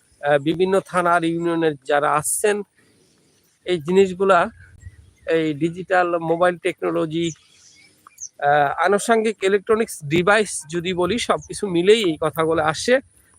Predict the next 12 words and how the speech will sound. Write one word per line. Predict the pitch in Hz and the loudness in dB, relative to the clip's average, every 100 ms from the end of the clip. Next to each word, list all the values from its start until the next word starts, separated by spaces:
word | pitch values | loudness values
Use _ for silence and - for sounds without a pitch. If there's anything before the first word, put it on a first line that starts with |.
| _ _ _ | _ _ _
তো | 233 | 2
এটা | 220 208 226 | 4 2 2
করা | 220 214 | 2 0
সম্ভব | - 208 202 | -2 -2 -2
হচ্ছে। | 175 185 - 185 | 0 -2 -2 -2
তবে | 214 220 | 2 4
এটাকে | 208 226 214 247 240 - _ - _ - | 4 2 2 2 2 -4 _ -20 _ -4
যদি | 175 208 | 0 4
আমি | 226 226 | 4 4
ভালো | 214 196 214 | 2 2 4
দিকে | 220 226 233 | 2 2 4
নেই, | 214 269 | 6 4